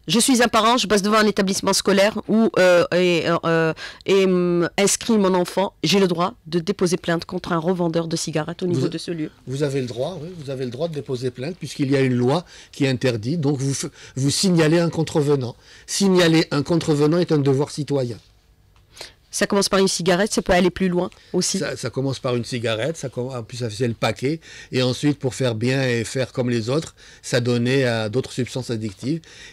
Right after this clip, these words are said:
Speaker 2: Et moi j'avais fait, je vous ai dit, il y a, il y a un passé, euh, assez lointain, une vingtaine d'années quand même, j'avais fait organiser une, une enquête de type cap, comportement, attitude, pratique,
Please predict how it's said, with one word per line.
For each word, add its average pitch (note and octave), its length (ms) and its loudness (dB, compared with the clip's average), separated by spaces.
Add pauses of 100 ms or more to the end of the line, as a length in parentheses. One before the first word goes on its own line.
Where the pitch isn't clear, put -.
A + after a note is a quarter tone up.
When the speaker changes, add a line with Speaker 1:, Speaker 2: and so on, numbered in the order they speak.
Speaker 2:
Et - 20 -12
moi C#3+ 140 -2
j'avais B2+ 300 0
fait, C3 340 -2
je A2+ 60 -6
vous A2+ 160 -10
ai - 20 -10
dit, B2 120 -8
il B2+ 40 -4
y A#2+ 60 -2
a, A2 100 -6
il A2+ 60 -8
y A2+ 40 -6
a G#2+ 60 -8
un A2 60 -8
passé, B2 500 -6
euh, A#2 440 -10 (1000)
assez A2 180 -10
lointain, B2 340 -4
une B2+ 120 -8
vingtaine A#2+ 340 -8
d'années B2 240 -6
quand A#2 140 -12
même, C#3 140 -14 (520)
j'avais B2+ 320 2
fait C3+ 240 2
organiser B2+ 540 0
une, D3 180 0
une B2+ 160 -2
enquête C3+ 500 -2
de A#2+ 220 -2
type A#2 240 -8
cap, C#3+ 220 -8
comportement, B2+ 540 -8
attitude, A#2 340 -8
pratique, D#3 420 -6